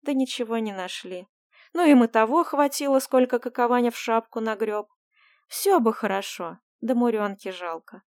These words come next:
Больше копытца тоже не показался. Потешил раз и будет. А по тем покосным ложкам, где козёл скакал,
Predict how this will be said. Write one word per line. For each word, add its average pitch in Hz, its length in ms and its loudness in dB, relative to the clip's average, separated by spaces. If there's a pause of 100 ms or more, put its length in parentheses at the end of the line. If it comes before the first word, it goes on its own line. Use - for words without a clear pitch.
(440)
Больше 269 340 0
копытца 233 500 -4
тоже 226 340 -6
не 170 100 -10
показался. 165 840 -14 (420)
Потешил 277 600 -2
раз 170 320 -6
и 254 40 -2
будет. 175 480 -10 (640)
А 208 100 -2
по 202 160 2
тем 208 240 -2
покосным 202 600 -2
ложкам, 220 440 0
где 190 160 -2
козёл 190 400 -4
скакал, 170 560 -10